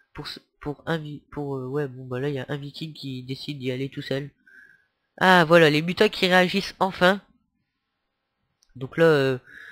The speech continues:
Boom qui a eu, qui a eu du, du gaz, parce qu'il avait oublié son, son, son deuxième gaz. Euh, là, on a le mass viking qui est toujours en action, et là, bon, bah, on a aussi du mass viking et une macro un peu aussi, euh, bizarre.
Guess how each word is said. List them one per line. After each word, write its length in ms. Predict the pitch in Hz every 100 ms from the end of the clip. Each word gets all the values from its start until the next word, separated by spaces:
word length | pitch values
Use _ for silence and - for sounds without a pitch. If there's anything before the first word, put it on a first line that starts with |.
| - - -
Boom 240 | 147 170
qui 140 | 151 147
a 80 |
eu, 460 | 135 135 135 131 135
qui 140 | - 160
a 60 |
eu 120 | 156 147
du, 520 | 131 131 127 123 123
du 160 | 123 139
gaz, 380 | 127 139 143 123 _ _ _ _ _ _
parce 160 | - 123
qu'il 160 | 151 135
avait 140 | 123
oublié 380 | 143 131 117 135
son, 420 | - 147 139 131
son, 220 | - 156 135 135 127
son 200 | - 139
deuxième 300 | 131 123 113
gaz. 260 | 107 98 104 _ - - - - - _ _ _ _ _ _ -
Euh, 260 | 139 143
là, 320 | 147 175 220 -
on 260 | 175 180 180
a 600 | 202 202 196 190 185 165
le 180 | 170
mass 260 | 180 175 -
viking 340 | 156 - 170
qui 120 | 151 139
est 100 | 131
toujours 320 | 151 147 135
en 120 | 131
action, 480 | 120 - 165 175 180
et 120 | - 131
là, 180 | 139 147
bon, 200 | 131 143
bah, 340 | 123 120 123
on 120 | 139
a 60 | 143
aussi 200 | 131 -
du 120 | 131
mass 200 | 123 123
viking 480 | 123 127 - 165 151 _
et 120 | 135 135
une 100 | 127
macro 440 | 123 - 156 - -
un 100 | 135
peu 160 | -
aussi, 480 | 151 139 - 147 139
euh, 380 | 117 110 110 113
bizarre. 460 | 117 127 123 127 139